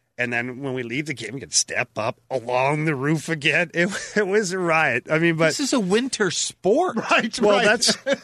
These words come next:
Speaker 1: Curb said
Speaker 2: This
Speaker 1: that.
Speaker 2: is as warm as it's gonna be up there.
Speaker 1: Curb said that. He was like, "Well, what do you do when it's, uh, middle of winter?" And he's like, "Well, you walk through the snow and maybe you'll, guy shovels off the, the rubber mats, but the rubber mats are, like, sinking." And you're like, it was,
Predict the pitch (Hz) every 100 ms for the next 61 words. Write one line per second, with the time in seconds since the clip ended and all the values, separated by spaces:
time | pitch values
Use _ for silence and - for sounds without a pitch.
0 | 269 - 196 202 185 214 202 285 320 262
1 | 277 202 214 240 233 208 220 - 220 185
2 | 214 277 302 - 127 107 80 - 117 123
3 | 117 143 135 123 101 95 - _ _ _
4 | _ _ 98 92 170 285 247 123 220 285
5 | 165 113 - 123 107 78 71 80 - 71
6 | 127 302 233 113 104 101 82 107 233 131
7 | 98 95 _ 107 104 131 127 117 165 151
8 | 127 107 - 123 139 135 120 110 120 101
9 | _ _ _ _ _ 127 120 - 143 123
10 | 117 127 - 131 117 107 - 98 120 123
11 | 117 117 123 139 131 107 123 139 139 127
12 | 131 - 120 104 - - - 147 139 -
13 | 139 131 120 120 117 - 190 180 156